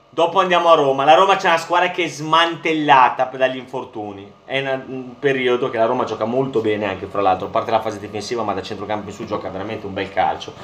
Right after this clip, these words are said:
Per me è più forte di noi la Roma, l'ho sempre detto, continuo a ripeterlo, come rosa intendo, eh.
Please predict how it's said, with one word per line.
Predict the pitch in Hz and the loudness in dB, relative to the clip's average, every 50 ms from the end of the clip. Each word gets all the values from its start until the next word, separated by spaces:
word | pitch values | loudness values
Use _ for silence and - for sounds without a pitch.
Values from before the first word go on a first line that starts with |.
| - - - | -20 -14 -10
Per | - 101 | -8 -4
me | 107 107 | -4 -4
è | - | -4
più | - 107 | -4 -8
forte | 92 - - 117 113 113 - 104 | -8 -2 0 0 0 0 -4 -6
di | 101 | -6
noi | 101 98 | -4 -2
la | 98 92 | -2 0
Roma, | 92 95 95 95 | 0 0 -2 -2
l'ho | 90 90 | -4 -6
sempre | - 110 104 104 101 107 | -8 -10 -8 -6 -4 -4
detto, | 107 104 - | -4 -4 -6
continuo | - 98 90 98 101 101 | -8 -8 -8 -6 -6 -6
a | 101 | -6
ripeterlo, | 98 - 104 101 98 92 87 87 | -6 -6 -6 -6 -6 -6 -10 -8
come | - 107 104 101 | -6 -6 -6 -4
rosa | 95 90 90 90 87 92 90 | -2 0 0 0 -2 -4 -8
intendo, | 87 87 87 85 73 76 78 80 76 - | -8 -8 -10 -10 -10 -10 -10 -10 -8 -8
eh. | 113 | -10